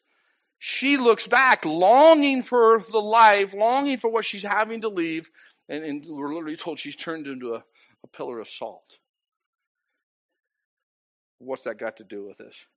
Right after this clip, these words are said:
Lot, you know, as in the days of Lot, everybody was just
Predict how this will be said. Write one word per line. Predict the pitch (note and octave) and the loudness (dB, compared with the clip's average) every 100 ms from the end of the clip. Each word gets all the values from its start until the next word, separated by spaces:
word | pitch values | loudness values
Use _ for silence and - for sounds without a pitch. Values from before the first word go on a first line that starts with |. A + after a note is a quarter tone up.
| _ _ _ _ _ _ _ _ _ _ _ _ _ _ _ _ _ _ - | _ _ _ _ _ _ _ _ _ _ _ _ _ _ _ _ _ _ -16
Lot, | A#2 C3 C#3 A#2 G2+ - - _ _ _ _ _ _ _ _ | -6 -2 0 0 -4 -10 -18 _ _ _ _ _ _ _ _
you | C#3 | -18
know, | A2 | -12
as | A#2 A#2+ | -10 -10
in | C#3+ | -10
the | B2+ | -12
days | A2+ B2 C3+ C#3+ C#3 | -8 -6 -4 -6 -8
of | B2 | -10
Lot, | A2+ G#2 G#2 | -6 -4 -4
everybody | B2 C#3 F#3+ F3+ G#3+ G3+ | -8 -6 -6 0 2 2
was | G3 F3+ D3+ | -2 -6 -6
just | F3+ F3 - - | -8 -8 -10 -14